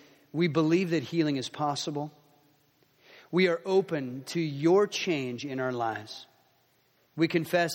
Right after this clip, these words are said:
that all of the power that we need is available in you today, and we expect to change.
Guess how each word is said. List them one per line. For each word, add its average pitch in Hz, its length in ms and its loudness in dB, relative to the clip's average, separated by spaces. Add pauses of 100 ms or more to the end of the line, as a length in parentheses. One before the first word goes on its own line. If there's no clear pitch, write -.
(140)
that 151 280 0
all 165 280 4
of 160 100 -2
the 170 80 -4
power 143 680 -2 (180)
that 139 180 2
we 160 180 0
need 143 360 -2
is 117 120 -4
available 131 560 -2
in 120 140 -6
you 131 180 -2
today, 123 440 -8 (800)
and 139 160 -6
we 147 140 2
expect - 520 -2
to - 40 -18
change. - 500 -16